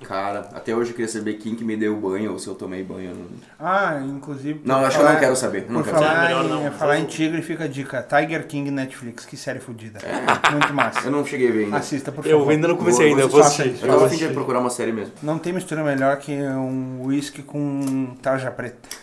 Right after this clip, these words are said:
Speaker 1: Eu vou contar minha última história aqui, que já que vocês estavam falando em remédio e bebida, quando nós era mais jovem, alô, pirata,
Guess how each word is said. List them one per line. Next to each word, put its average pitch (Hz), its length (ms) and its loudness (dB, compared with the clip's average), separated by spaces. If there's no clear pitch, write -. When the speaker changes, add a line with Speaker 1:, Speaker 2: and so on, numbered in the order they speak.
Speaker 1:
Eu 107 180 -4
vou 110 440 2
contar 110 300 0
minha 113 120 2
última 113 240 0
história 104 360 -2
aqui, 110 420 -6
que 90 480 -6
já 92 120 -10
que 92 80 -12
vocês 107 100 -12
estavam 104 240 -10
falando 95 240 -6
em - 220 -8
remédio 95 440 -8
e - 20 -14
bebida, 92 400 -6
quando 107 220 -8
nós 98 180 -6
era 95 260 -6
mais 87 220 -8
jovem, 123 320 -2
alô, 104 200 0
pirata, 127 540 0